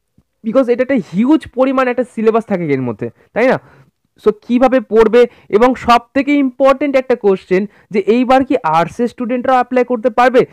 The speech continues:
তো এই প্রশ্ন কিন্তু আমি বারবার দেখেছি ছাত্রছাত্রীদের মধ্যে, আহ, উদ্রেক হয়। তো বলে রাখি এখনো পর্যন্ত কোনো আপডেট নেই যেখানে বলা হয়েছে যে, আহ, আর্টসের স্টুডেন্টরা অ্যাপ্লাই করতে পারবে না। সুতরাং নির্ভয় তোমরা পড়াশোনা করো,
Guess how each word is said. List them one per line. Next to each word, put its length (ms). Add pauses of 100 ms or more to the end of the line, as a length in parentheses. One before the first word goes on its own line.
(260)
তো 140
এই 220
প্রশ্ন 460
কিন্তু 300
আমি 220 (220)
বারবার 340
দেখেছি 260
ছাত্রছাত্রীদের 580
মধ্যে, 260 (380)
আহ, 380
উদ্রেক 300
হয়। 180 (220)
তো 100
বলে 240
রাখি 260
এখনো 280
পর্যন্ত 280
কোনো 200
আপডেট 520
নেই 220
যেখানে 260
বলা 340
হয়েছে 320
যে, 180 (260)
আহ, 80
আর্টসের 480
স্টুডেন্টরা 400
অ্যাপ্লাই 240
করতে 220
পারবে 280
না। 120 (180)
সুতরাং 380
নির্ভয় 440
তোমরা 200
পড়াশোনা 380
করো, 260